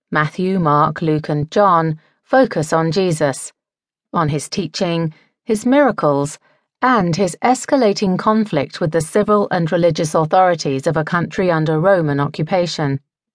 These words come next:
They describe how that conflict led to his dreadful death by crucifixion, a not uncommon punishment under Roman rule at that time, but none the less shocking for being routine.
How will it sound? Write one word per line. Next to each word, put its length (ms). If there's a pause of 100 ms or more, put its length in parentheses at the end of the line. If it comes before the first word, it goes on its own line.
(680)
They 120
describe 560
how 340
that 220
conflict 480
led 280
to 80
his 300
dreadful 580
death 340
by 160
crucifixion, 840 (600)
a 100
not 260
uncommon 560
punishment 600
under 240
Roman 360
rule 220
at 120
that 220
time, 540 (400)
but 220
none 320
the 120
less 460
shocking 600
for 200
being 460
routine. 600